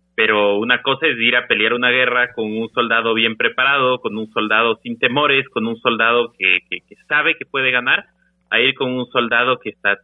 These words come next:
temeroso, desmotivado, y,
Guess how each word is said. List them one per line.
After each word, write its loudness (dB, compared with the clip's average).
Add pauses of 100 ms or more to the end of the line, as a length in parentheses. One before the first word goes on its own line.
(200)
temeroso, 0
desmotivado, -2 (420)
y, -8